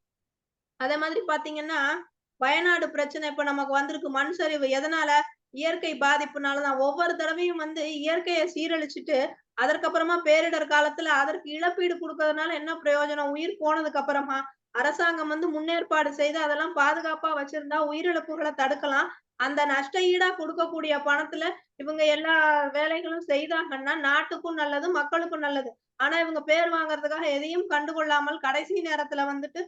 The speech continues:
உயிருக்கு வந்து பத்து லட்சம், இருபது லட்சம் விலை பேசுறாங்க. இதுதான் இன்றைய இந்தியாவின் நிலை.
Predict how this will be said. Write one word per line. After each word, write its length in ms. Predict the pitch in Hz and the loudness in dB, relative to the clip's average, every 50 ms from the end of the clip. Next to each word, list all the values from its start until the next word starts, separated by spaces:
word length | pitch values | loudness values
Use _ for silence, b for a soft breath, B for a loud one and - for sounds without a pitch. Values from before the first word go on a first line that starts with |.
| - _ _ _ _ | -10 _ _ _ _
உயிருக்கு 380 | 294 320 339 330 320 320 320 | -6 -4 -4 -4 -4 -2 -2
வந்து 240 | 302 302 302 320 311 | -2 0 0 -2 0
பத்து 260 | 302 294 294 294 320 | 2 0 0 0 0
லட்சம், 260 | 302 294 285 - 302 | -2 -2 -2 -2 -2
இருபது 280 | 294 302 311 320 320 311 | -2 -2 -2 -2 -2 0
லட்சம் 300 | 302 285 294 311 311 330 | -2 -2 -2 -4 -4 -2
விலை 200 | 311 294 311 311 | -2 -2 -2 0
பேசுறாங்க. 520 | 311 311 285 285 285 262 269 262 240 247 226 - - _ _ _ _ _ | 0 0 0 0 0 0 0 -2 -2 -4 -10 -14 -16 _ _ _ _ _
இதுதான் 420 | - 285 320 320 330 359 370 359 | -8 -6 -4 0 2 2 2 2
இன்றைய 360 | 330 320 311 302 311 311 311 302 | 0 -2 -2 0 0 0 0 -2
இந்தியாவின் 520 | 302 302 294 320 320 320 311 302 294 285 | -4 -4 -2 -2 0 0 0 -2 -2 -4
நிலை. 420 | 269 269 269 285 285 277 285 - | -4 -2 -2 -2 -2 -2 -4 -10